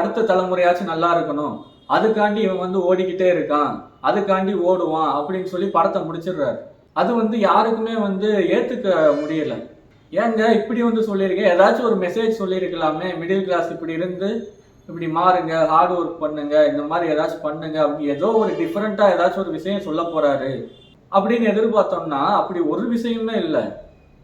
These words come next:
என்ன நடக்குதோ அதை அப்படியே காட்டிட்டாரு. அதனால யாருக்கும் எந்த பயனும் கிடையாது. ஒரு படம் அப்படின்னா ஒரு மெசேஜ் சொல்லுவாங்க, இல்லைன்னா ஒரு என்டர்டெயின்மெண்ட்டுக்காண்டி படம் எடுப்பாங்க. இந்த படத்துல இன்டர்வல் முன்னாடி வரைக்கும் கொஞ்சம் என்டர்டெயின்மெண்டா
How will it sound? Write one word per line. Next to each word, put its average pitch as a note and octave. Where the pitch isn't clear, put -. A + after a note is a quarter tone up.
என்ன G3+
நடக்குதோ A3
அதை G#3+
அப்படியே G3
காட்டிட்டாரு. C#3+
அதனால A3
யாருக்கும் G#3
எந்த F#3+
பயனும் G3
கிடையாது. E3+
ஒரு D3+
படம் B3
அப்படின்னா G3
ஒரு F#3+
மெசேஜ் A3
சொல்லுவாங்க, D#3
இல்லைன்னா A3+
ஒரு G3
என்டர்டெயின்மெண்ட்டுக்காண்டி G3
படம் E3+
எடுப்பாங்க. C3+
இந்த G#3+
படத்துல F3
இன்டர்வல் G#3+
முன்னாடி G#3
வரைக்கும் A3
கொஞ்சம் G3
என்டர்டெயின்மெண்டா G3